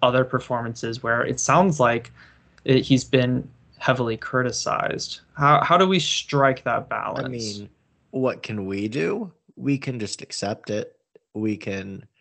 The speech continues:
Speaker 2: so, so our job, our job, right? It, heavy, heavy air quotes that you cannot see me doing on this audio format,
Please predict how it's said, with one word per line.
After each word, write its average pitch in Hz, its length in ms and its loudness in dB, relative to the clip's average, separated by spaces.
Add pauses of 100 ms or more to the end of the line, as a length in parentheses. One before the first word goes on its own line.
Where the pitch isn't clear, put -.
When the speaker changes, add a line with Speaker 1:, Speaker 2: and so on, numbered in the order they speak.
(1120)
Speaker 2:
so, 127 300 -2
so 113 240 -4
our 131 180 2
job, 113 560 2
our 98 200 -4
job, 98 460 -6
right? 104 360 -2
It, 95 240 -6
heavy, 113 400 -2
heavy 98 360 -2
air 95 200 -6
quotes 95 400 -8
that - 120 -12
you 95 140 -8
cannot 98 420 -2
see 104 200 -6
me 95 180 -8
doing 123 300 0
on 101 100 -4
this 95 160 -6
audio 101 300 -2
format, 101 560 -8